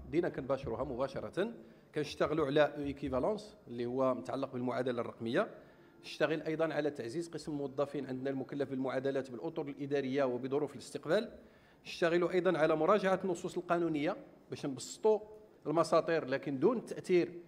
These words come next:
على قيمة الشهادة وممارسة المهنة، نشتغل أيضا على إجراءات لتحسين، آه، ال-، ال-،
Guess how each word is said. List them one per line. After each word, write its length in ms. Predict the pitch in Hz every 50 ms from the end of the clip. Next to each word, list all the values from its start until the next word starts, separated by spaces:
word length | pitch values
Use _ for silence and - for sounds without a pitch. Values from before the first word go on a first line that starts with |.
| - -
على 200 | - 131 135 151
قيمة 460 | 156 156 - 196 208 196 180 175 - 139 -
الشهادة 460 | 127 - - 160 139 143 147 147 147
وممارسة 480 | 143 139 135 139 135 131 123 - 127 117 -
المهنة، 400 | 135 139 135 165 220 240 - - - - - - _ _ - - _ - - -
نشتغل 500 | 185 180 - - 220 185 190 196 190 170
أيضا 340 | 170 165 151 190 247 240 156
على 460 | 143 143 143 175 202 240 240 - - - - - - - -
إجراءات 480 | 175 156 180 180 - - 226 226 226
لتحسين، 580 | 196 180 170 - - - - - 233 247 269 262 240 - - - - -
آه، 500 | 156 151 151 151 151 147 147 143 143 143
ال-، 300 | 143 - 139 135 135 139 139 139 139 135 131 131 117 -
ال-، 200 | 131 127 123